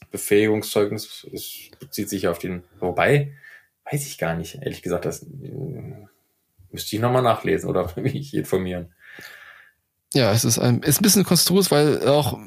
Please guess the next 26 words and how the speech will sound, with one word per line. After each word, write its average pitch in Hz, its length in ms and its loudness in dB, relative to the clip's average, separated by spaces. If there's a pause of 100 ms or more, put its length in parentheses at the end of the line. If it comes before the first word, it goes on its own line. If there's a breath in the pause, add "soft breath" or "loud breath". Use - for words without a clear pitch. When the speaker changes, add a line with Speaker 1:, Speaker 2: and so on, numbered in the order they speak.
(140)
Speaker 2:
man 139 200 6
weiß 147 260 6
ja 147 80 6
auch 135 100 4
wirklich 156 240 4
nicht, 143 160 4
ob 135 80 4
jetzt 131 120 2
wirklich 135 160 4
auch 117 80 4
Journalisten 127 300 4
davon 113 180 6
betroffen 147 340 4
sind, 107 200 6
ob - 140 -2
das, 120 160 4
was 117 140 2
wir 113 80 6
machen, 120 280 4
gewerblich 104 460 2
ist. 98 240 2 (880)
Ich 98 140 -6
würde 110 120 4
sagen, 110 260 4
ja. 117 300 4 (160)
Ob-, 123 100 -6